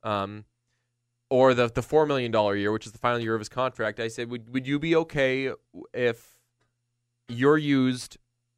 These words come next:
as, like, a second pairing shutdown guy? If the Bruins went out and tried to do what Chicago did, which is make a top pairing that is, um,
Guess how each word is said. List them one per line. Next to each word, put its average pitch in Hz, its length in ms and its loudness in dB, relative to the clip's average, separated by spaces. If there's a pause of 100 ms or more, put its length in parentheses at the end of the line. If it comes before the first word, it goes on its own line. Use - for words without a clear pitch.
(560)
as, 127 160 2
like, 135 140 0
a 127 80 -2
second 160 500 -4
pairing 113 300 -2
shutdown 95 540 -8
guy? 85 220 -14
If 107 180 -8
the 139 80 0
Bruins 151 380 0
went 139 200 4
out 135 80 4
and 127 100 -6
tried 131 200 2
to - 40 -12
do 127 60 -4
what 123 100 -4
Chicago 117 500 0
did, 101 280 -4 (220)
which 117 200 -6
is 113 280 -2 (220)
make 131 200 0
a 135 40 4
top 156 440 2
pairing 127 480 -4
that 120 240 -2
is, 113 480 -4 (340)
um, 104 580 -4